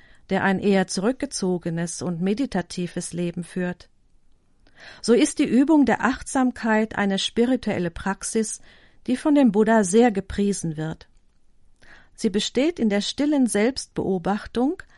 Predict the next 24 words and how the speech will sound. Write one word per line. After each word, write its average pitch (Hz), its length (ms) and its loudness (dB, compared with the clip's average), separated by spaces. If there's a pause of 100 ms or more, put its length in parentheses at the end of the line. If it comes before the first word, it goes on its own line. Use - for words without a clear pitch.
(300)
aller 277 240 2
körperlichen 226 840 -2
und 202 180 -4
geistigen 185 540 -4
Vorgänge 180 680 -4 (520)
und 269 280 2
in 247 120 2
der 202 120 2
Besonnenheit 214 1080 0 (320)
bei 175 140 -4
jedem 185 500 -4
Tun 180 480 -4
und 226 240 -2
Lassen. 156 400 -4 (1600)
Von 208 200 0
außen 226 380 4
betrachtet 226 760 -4
mag 202 220 0
das 196 180 -4
leicht 208 460 2
als 175 320 -4
weltvergessene 190 840 -2
Nabelschau 185 640 0
erscheinen, 185 680 0